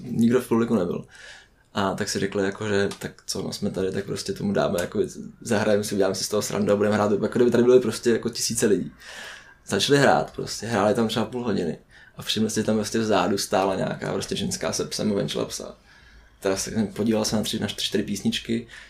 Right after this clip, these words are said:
šla pryč a pak když skončili, tak ta č-, ženská čekala prostě vzadu, vzadu jako za stage a zeptala se jako, co to bylo, jako to byla nějaká jako zkouška tady, no co, ne, my jsme, jsme jako hráli, tady nikdo nebyl,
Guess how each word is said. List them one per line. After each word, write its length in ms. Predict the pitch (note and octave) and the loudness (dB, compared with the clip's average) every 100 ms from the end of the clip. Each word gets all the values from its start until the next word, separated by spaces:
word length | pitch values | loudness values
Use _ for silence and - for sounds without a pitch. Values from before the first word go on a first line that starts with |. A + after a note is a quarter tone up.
| - | -10
šla 180 | - G#2+ | -6 -4
pryč 320 | - F#2 F#2+ | 0 0 0
a 40 | |
pak 140 | G#2+ A2 | -2 -2
když 120 | A2+ | -2
skončili, 420 | - G2+ G#2 G#2+ | 0 0 0 0
tak 160 | G#2+ - | -2 -4
ta 80 | |
č-, 160 | G#2+ - - | -6 -8 -8
ženská 400 | G2+ G#2 - G#2 | -4 -4 -2 -2
čekala 280 | G#2+ G#2 G#2+ | -2 -2 -4
prostě 280 | G2+ - | -4 -2
vzadu, 460 | A2 F2 E2+ F2+ F2+ - - - - | 0 0 0 -2 -4 -10 -20 -20 -10
vzadu 360 | G2 F#2+ F#2 - | -4 -2 0 -2
jako 240 | - G#2 | -2 -4
za 100 | G2+ | -4
stage 460 | - G2 G2 G#2 G2 | -2 -2 -2 -2 -4
a 40 | |
zeptala 320 | G2+ - F#2+ | -4 -4 -4
se 160 | G2 G2 | -4 -6
jako, 260 | G2 G2+ - - - | -6 -6 -8 -16 -16
co 120 | - | -10
to 100 | - | -6
bylo, 300 | F#2 F#2+ D3+ C3 | -4 -2 -4 -6
jako 200 | - A2 | -12 -16
to 60 | - | -10
byla 120 | G#2 - | -6 -6
nějaká 180 | - | -6
jako 160 | G#2 G#2+ | -10 -10
zkouška 420 | - A2 - C3+ | -8 -8 -8 -8
tady, 180 | C3 B2+ | -8 -8
no 100 | A#2+ | -8
co, 120 | - | -10
ne, 240 | G2+ D3+ F3+ | -8 -6 -6
my 60 | |
jsme, 240 | D#3 - C#3 _ - - - | -8 -10 -14 _ -20 -20 -10
jsme 160 | A2 | -4
jako 140 | A2+ A#2 | -2 0
hráli, 400 | G2+ G2+ A#2+ B2 | 2 4 2 2
tady 180 | A2 | 2
nikdo 180 | A#2 A#2 | 4 4
nebyl, 240 | G#2+ G#2+ | 2 2